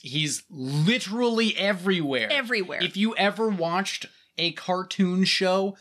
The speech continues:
Speaker 1: and just happened to catch any of the credits,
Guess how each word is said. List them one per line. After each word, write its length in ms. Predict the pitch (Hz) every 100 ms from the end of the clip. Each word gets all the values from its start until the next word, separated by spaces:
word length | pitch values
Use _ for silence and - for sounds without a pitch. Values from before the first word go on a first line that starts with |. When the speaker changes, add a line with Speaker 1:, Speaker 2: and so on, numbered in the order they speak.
| - _
Speaker 1:
and 180 | 165 165
just 300 | 151 208 196
happened 600 | 151 175 185 208 208 190
to 100 | -
catch 580 | 190 - 165 170 - - _ _ _ _ -
any 300 | 170 226 262
of 160 | 247 196
the 80 | 214
credits, 720 | 185 196 226 294 - -